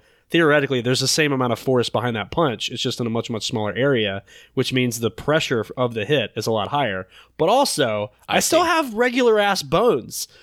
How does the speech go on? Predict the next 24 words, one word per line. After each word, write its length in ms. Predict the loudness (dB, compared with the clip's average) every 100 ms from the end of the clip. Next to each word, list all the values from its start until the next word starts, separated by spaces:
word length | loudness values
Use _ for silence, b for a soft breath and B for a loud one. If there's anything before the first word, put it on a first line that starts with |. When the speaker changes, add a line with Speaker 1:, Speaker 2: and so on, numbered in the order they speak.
| b
Speaker 1:
So 460 | 0 4 6 4 2
I 140 | -2
don't 220 | 0 -2 0
know 500 | 2 4 6 6 6
Speaker 2:
<laughs> 20 |
You 80 | 6
d- 80 |
Speaker 1:
if 120 | 2 2
they 120 | 2
would 160 | 4
just 200 | 2 0
be, 100 | 2
like, 200 | 4 2
Speaker 2:
You 60 | 0
Speaker 1:
also 260 | 0 2 0
Speaker 2:
do. 40 |
Speaker 1:
splintering 640 | 0 2 0 2 2 2
their 120 | 0 0
body 380 | 2 2 2
every 200 | -2 -2
time 200 | -2 -2 -2
they 100 | -2
touch 260 | -2 -2
something. 360 | -4 -6 -10